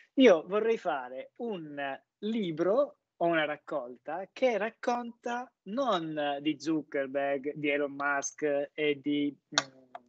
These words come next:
Steve Jobs, una volta tanto, ma che racconta di tutti quelli che non ce l'hanno fatta. Mi è venuta questa idea perché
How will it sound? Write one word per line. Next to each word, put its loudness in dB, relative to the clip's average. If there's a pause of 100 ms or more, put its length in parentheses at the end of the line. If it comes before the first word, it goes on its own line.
(320)
Steve 4
Jobs, -2
una 0
volta 2
tanto, 0 (400)
ma 6
che 4
racconta 2
di 2
tutti 0
quelli 2
che 0
non -4
ce -6
l'hanno -2
fatta. -10
Mi 0
è 4
venuta 4
questa 0
idea -4 (1000)
perché 2